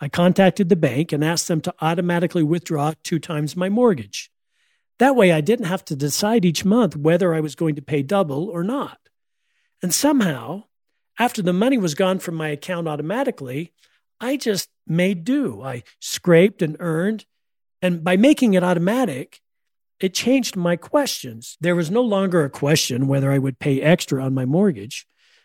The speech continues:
but the question shifted to how I would meet my budget <laughs> after making that payment. And this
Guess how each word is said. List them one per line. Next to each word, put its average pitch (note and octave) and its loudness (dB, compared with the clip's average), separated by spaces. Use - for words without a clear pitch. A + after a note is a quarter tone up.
but D#3+ -4
the E3+ -4
question G3+ -2
shifted D#3+ -2
to E3 -4
how F3+ 2
I E3+ 4
would D3+ 0
meet F3+ -2
my D#3 -4
budget D3+ -2
<laughs> - -20
after - -4
making G#3+ 0
that B2 -4
payment. G#2 -12
And E3 -4
this A3 2